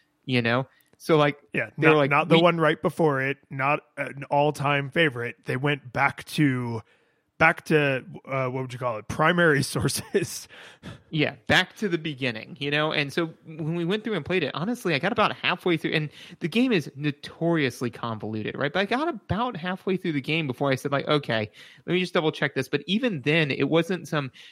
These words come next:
Speaker 1: convoluted walkthrough that I had to do. I just literally just, you know, looked at a map and it said, "Here's where the entrance is." I was like, "Oh, right."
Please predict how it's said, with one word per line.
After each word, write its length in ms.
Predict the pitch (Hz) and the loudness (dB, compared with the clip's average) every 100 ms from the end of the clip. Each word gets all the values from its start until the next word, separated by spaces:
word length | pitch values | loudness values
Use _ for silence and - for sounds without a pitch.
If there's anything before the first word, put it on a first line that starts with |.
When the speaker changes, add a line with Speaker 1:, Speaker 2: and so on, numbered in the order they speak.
| _ | _
Speaker 1:
convoluted 680 | - - 123 131 131 139 135 | -18 -8 -6 -4 0 0 0
walkthrough 560 | 110 117 127 - 131 120 | 0 2 2 0 -2 2
that 100 | 120 | 2
I 20 | |
had 100 | 127 | 2
to 60 | 123 | 2
do. 140 | 127 | 0
I 60 | 135 | 2
just 220 | 185 - | 0 2
literally 400 | 196 208 202 190 | 2 4 4 4
just, 260 | 165 147 - | 0 -4 -4
you 120 | 160 | 0
know, 200 | 131 123 - | 2 2 2
looked 240 | 135 127 | 0 2
at 80 | 127 | 0
a 40 | |
map 340 | 113 165 185 - | 2 2 2 -2
and 120 | 135 | -8
it 80 | 120 | -2
said, 180 | 131 123 - _ | -2 -4 -16 _
"Here's 320 | _ 165 170 | _ 4 4
where 120 | 165 151 | 4 2
the 160 | 131 | 2
entrance 340 | 131 120 117 127 | 0 -2 -6 -4
is." 120 | 120 | -6
I 20 | |
was 80 | 113 | -10
like, 120 | - | -6
"Oh, 220 | 151 131 - | -2 -2 0
right." 300 | 127 117 - | 0 0 -4